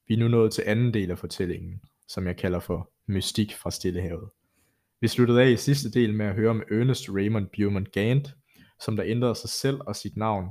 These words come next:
og blev til Don Beach, en person større end virkeligheden, med historier og erfaringer, der var for gode til at være sande.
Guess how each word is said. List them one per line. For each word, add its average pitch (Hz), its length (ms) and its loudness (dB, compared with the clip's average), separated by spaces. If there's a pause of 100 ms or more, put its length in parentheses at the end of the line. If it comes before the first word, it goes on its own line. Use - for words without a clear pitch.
og 95 140 -10
blev 95 160 -4
til - 140 -12
Don 90 280 -4
Beach, 113 280 0 (520)
en 113 100 -4
person 113 420 2
større 107 400 2
end 98 100 -2
virkeligheden, 95 640 -2 (400)
med 113 100 2
historier 113 520 2
og 90 200 -2
erfaringer, 92 520 -2
der 95 120 -2
var 92 120 2
for 95 120 -4
gode 104 380 -2
til - 100 -6
at 85 140 -8
være 82 120 -10
sande. 85 400 -12